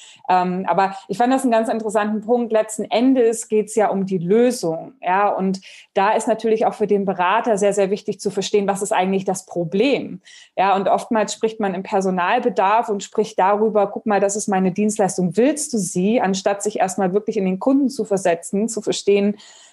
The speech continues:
was bewegt den denn gerade? Wo geht die Reise hin? Wieso ist es so wichtig fürs Gegenüber, dass da auch eine Lösung gefunden wird? Und wenn ich gut skizzieren kann, warum ich denke, dass ich eine Lösung bringen kann, dann ist das Wie,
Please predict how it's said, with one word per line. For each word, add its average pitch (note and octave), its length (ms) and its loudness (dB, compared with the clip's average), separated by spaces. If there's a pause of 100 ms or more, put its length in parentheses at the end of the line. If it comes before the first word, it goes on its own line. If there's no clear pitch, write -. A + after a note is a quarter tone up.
(120)
was A3 200 0
bewegt B3 500 2
den G#3 220 4
denn G3 200 2
gerade? F#3 500 2
Wo G#3+ 100 0
geht A3+ 220 0
die A3 80 2
Reise G3+ 360 2
hin? B3 460 2
Wieso A3 200 0
ist - 180 0
es G#3+ 160 0
so G3 180 0
wichtig C#4+ 340 -2
fürs A3 200 -4
Gegenüber, G3+ 480 0
dass G3 160 -2
da F#3 120 2
auch F3 80 -4
eine F#3 100 -2
Lösung B3+ 380 2
gefunden E3+ 560 -6
wird? E3+ 300 0 (440)
Und G#3 240 2
wenn G#3+ 160 2
ich - 200 -4
gut D4+ 200 2
skizzieren C4 640 0
kann, G#3 200 0
warum G#3 280 2
ich - 180 -6
denke, A3 240 2
dass G3+ 180 0
ich G#3+ 100 -10
eine G3 120 -2
Lösung G3+ 360 2
bringen G#3 420 0
kann, F#3+ 380 -2
dann G3+ 160 0
ist - 220 -4
das - 320 -4
Wie, B3 580 2